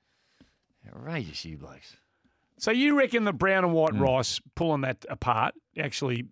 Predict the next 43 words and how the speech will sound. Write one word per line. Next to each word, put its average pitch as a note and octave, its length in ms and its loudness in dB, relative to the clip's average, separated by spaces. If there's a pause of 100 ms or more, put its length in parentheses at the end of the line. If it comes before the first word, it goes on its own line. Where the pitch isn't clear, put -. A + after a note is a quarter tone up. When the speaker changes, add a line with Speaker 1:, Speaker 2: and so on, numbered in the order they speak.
(100)
Speaker 2:
serves B2+ 340 -4
some B2 240 -2
Speaker 1:
Well, G3 100 2
Speaker 2:
purpose, G3+ 120 -2
Speaker 1:
you, A3+ 60 2
that's E3 200 2
Speaker 2:
don't F3+ 140 -8
it? F#3 40 -2
Speaker 1:
how F3 120 -2
you're F3 280 -2
saying D3+ 500 -2
it. B2 280 -6 (320)
There's C#3+ 180 -4
no F3 300 0
context D#3 680 -6
that B2+ 100 -8
you're C3 240 -2
providing A#2+ 580 -2
around A2 400 -6
it. - 220 -20
That's D3 240 -4
the F#2 180 -14
issue. - 300 -14 (1000)
You C#3 120 -8
know D3 100 0
what C#3+ 60 -2
I'm B2+ 60 -6
saying? D3 320 -6
Li-, D3+ 100 -2
Speaker 2:
Huh. D#3+ 80 2
Speaker 1:
Like, D#3+ 240 0
I'm D3+ 120 -2
sure F#3 320 -2
there's C#3+ 160 -4
more C#3 180 -2
to C#3 200 -4
it B2 60 4
Speaker 2:
Oh, B2+ 60 4
Speaker 1:
than E3 100 2
the G#3+ 60 2
way G#3+ 140 4
Speaker 2:
maybe, G#2+ 140 2
Speaker 1:
you've G2+ 180 -4